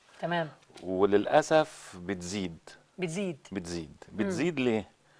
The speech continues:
Speaker 2: ما هو برضو خلينا ن-، نمارس الصراحة مع أنفسنا.
Speaker 1: تمام، دي أهم مهمة.
Speaker 2: لأن المواطن، مش المواطن، جزء من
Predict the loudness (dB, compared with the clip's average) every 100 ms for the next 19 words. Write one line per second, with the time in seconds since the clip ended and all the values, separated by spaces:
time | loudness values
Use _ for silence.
0 | -20 -20 -20 -6 0 6 6 6 4 2
1 | 4 4 4 6 4 2 0 -4 -6 -8
2 | -10 -14 -16 _ _ _ _ _ _ _
3 | _ -10 -4 -2 2 6 6 4 -4 4
4 | 4 4 0 0 -2 0 0 0 -10 -14
5 | -8 -6 -6 -8 -10 -8 -10 -8 4 4
6 | 6 6 10 10 10 4 2 -4 -10 _
7 | _ _ _ _ _ -10 -6 -6 -6 -6
8 | 4 6 6 2 -10 0 2 2 -2